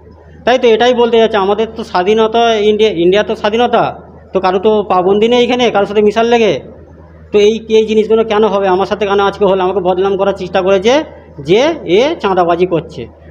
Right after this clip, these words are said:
আমার একটা প্রুফ দেখে দিক বাজার থেকে, আপনি প্রত্যেক দোকানে ঘুরে দেখে নিন, আমার বিষয়ে জেনে নিন যে আতিয়ার রহমান, আমার ছবি দেখে যে এই ছেলেটা কোনো দোকানে এসে পঞ্চাশ টাকা বাকি রেখে গেছে কি, কারোর সাথে গরম মেরে কথা বলেছে কি।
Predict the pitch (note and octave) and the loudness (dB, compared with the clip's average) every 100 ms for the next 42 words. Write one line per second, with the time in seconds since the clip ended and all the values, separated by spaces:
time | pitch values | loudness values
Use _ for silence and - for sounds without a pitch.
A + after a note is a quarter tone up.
0 | - D#3+ A3 A3 G#3 - A#3 A#3 A#3+ G#3 | -4 0 2 0 -2 -4 -4 -2 -4 -2
1 | A3+ A#3 A3 G#3+ G#3+ A3 G#3 F#3+ F#3+ G3+ | 0 -2 -2 0 0 0 -2 -2 0 -2
2 | - G3 - A3 G#3+ G#3+ A3 F#3+ G#3+ G#3+ | -2 -4 -2 -2 0 2 0 2 2 2
3 | A3 G#3+ E3+ - - F3 G3+ G3 G#3 F#3+ | 2 2 0 -2 -4 0 0 0 0 2
4 | A3 G#3+ D#3+ B2 - - - G3 G3 F#3 | 2 2 0 -4 -16 -20 -4 -4 -2 -2
5 | G3+ G3 G3+ G#3 G3+ C3 - - D3 F3+ | -2 0 0 2 0 -2 -10 -14 -4 -4
6 | F#3 F#3 G3 G#3+ A3 A3 G3 B2+ E3+ G3+ | -2 -2 -2 0 0 0 -2 -2 -2 -2
7 | F#3+ G3+ G3 G#3 G#3 G3 F#3 G3 G3+ A3 | 0 -2 -2 0 0 0 -2 -2 -2 -2
8 | - F#3+ F#3 F#3 G3 F#3+ F3+ F#3 F#3 F#3+ | 0 0 0 -2 -4 -2 0 0 -2 0
9 | F3+ F3 C#3 A#2+ - - - - F#3 G3 | -2 -2 -4 -8 -14 -20 -10 -2 -2 -2
10 | G3+ D#3+ G3 G#3 G#3+ G#3 F#3+ G3+ G3 F#3+ | -2 0 2 2 0 0 -2 -2 -2 -2
11 | F3 B2+ | -4 -8